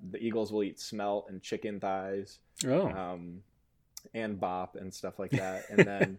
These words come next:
Speaker 2: <laughs> Some meat
Speaker 1: the,
Speaker 2: bop.
Speaker 1: uh,
Speaker 2: <laughs>
Speaker 1: yeah, yeah, it's a bop, right? Um, but then the owls, uh, they have different tastes as well. Like, one will only eat mice, one will eat bop and mice. Um,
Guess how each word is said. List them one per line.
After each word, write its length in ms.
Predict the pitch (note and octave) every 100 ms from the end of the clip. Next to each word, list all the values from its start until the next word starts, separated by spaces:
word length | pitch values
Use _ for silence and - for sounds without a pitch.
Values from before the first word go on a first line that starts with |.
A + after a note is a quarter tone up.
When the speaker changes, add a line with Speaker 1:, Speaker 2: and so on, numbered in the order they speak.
| _
Speaker 2:
<laughs> 60 |
Some 260 | - D#3+ C3+
meat 180 | C3 G#2+
Speaker 1:
the, 40 | A#2+ B2 A2 G2+ G2
Speaker 2:
bop. 140 | D#3+ -
Speaker 1:
uh, 60 | G#2+
Speaker 2:
<laughs> 20 |
Speaker 1:
yeah, 360 | A#2 A2+ G2 E2 G2+
yeah, 260 | F#2+ G2 - -
it's 140 | F#2+ F#2+
a 60 |
bop, 400 | F#2+ F2+ F2 E2+
right? 200 | F2+ F2 - - - - -
Um, 340 | A2+ G#2 G#2+ - _ -
but 300 | G2+ A2+ G#2 G#2+
then 300 | A#2+ A#2+ A2+
the 320 | A#2+ A#2 A2+
owls, 680 | G2+ G#2+ A#2 A#2 A2 G#2 -
uh, 560 | G#2+ G#2 G2 F#2+ F#2 F#2+ _ _ _ _
they 140 | G2+ A#2+
have 180 | A#2 G2+
different 280 | - G2
tastes 300 | - F#2+ F#2+
as 140 | F#2+ F2+
well. 260 | G2 G2
Like, 160 | F2+ E2+
one 300 | G2+ G#2 G2+
will 160 | F#2+ G2
only 240 | A2+ A2
eat 300 | G#2+ G#2 G#2+
mice, 420 | G2+ G2 G2 -
one 160 | G#2 G2+
will 140 | F#2+
eat 240 | G2+ G2+ - _ -
bop 400 | F#2+ F#2 F2+ -
and 240 | F#2+ F#2+ F#2
mice. 420 | F2+ F2 - - G2
Um, 320 | F2+ F2